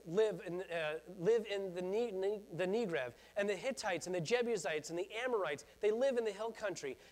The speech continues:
The Canaanites live along the coast of the Mediterranean Sea and along the Jordan Valley." But Caleb, one man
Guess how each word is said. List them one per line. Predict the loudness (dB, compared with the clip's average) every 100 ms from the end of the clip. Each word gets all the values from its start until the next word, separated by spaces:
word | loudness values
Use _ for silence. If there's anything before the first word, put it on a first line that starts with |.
| -4
The |
Canaanites | -4 -2 -2 2 2 0 -2
live | 2 2
along | 2 -4 -4 -2 0
the | -2
coast | -4 -2 -2 -2
of | -2
the | 0
Mediterranean | 0 -2 -2 0 0
Sea | -2 -4 -4 -4 -8 -10
and | -4
along | 0 0 0
the | -2
Jordan | -2 -2 -2 -4
Valley." | -6 -8 -12 -20 -20 -20 -20 -20 -20 -20 -20 -20 -16 -6
But | -6
Caleb, | -6 -4 -2 -4 -8 -16 -20 -20 -20 -20 -20 -20 -20 -12
one | -4 -2 -2
man | -4 -8